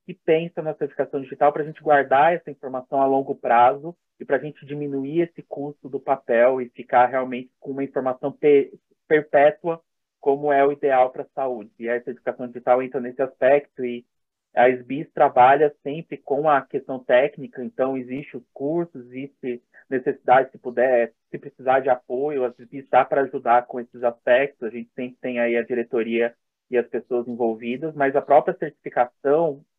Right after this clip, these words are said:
é, o manual de certificação ajuda a descrever isso e apresentar esses passos que tem, fora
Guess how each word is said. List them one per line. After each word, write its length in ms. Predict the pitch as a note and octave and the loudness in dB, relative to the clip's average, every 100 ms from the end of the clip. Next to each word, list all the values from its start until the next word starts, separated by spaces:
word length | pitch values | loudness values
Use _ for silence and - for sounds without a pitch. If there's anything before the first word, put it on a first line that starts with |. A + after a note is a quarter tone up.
| _ - | _ -2
é, 440 | C#3+ C3 A#2+ A2 | 0 0 -2 -4
o 40 | |
manual 440 | C3 D3 C#3 D3 E3+ | -2 0 2 2 2
de 60 | |
certificação 600 | C#3+ - _ B2 - C#3+ | -6 -14 _ -8 -4 0
ajuda 580 | C#3+ B2+ B2+ C#3 C#3 D3 - _ _ | 0 -2 -6 -6 -4 -6 -8 _ _
a 100 | - | -2
descrever 640 | B2+ - C#3+ C#3 A#2 C#3 C#3 | -2 -2 0 0 2 2 2
isso 300 | B2 C#3+ _ | -2 -12 _
e 60 | C#3 | -6
apresentar 500 | B2+ C3+ B2+ B2+ B2 | -4 -4 -6 -4 -6
esses 120 | B2 _ _ | -6 _ _
passos 360 | A#2+ A#2 A#2 - | 0 0 -2 -18
que 80 | - | -20
tem, 360 | - B2 D3 - _ _ _ _ _ _ | -10 -8 -8 -12 _ _ _ _ _ _
fora 520 | C#3 C#3 D3 D#3+ D#3+ | 4 8 8 6 2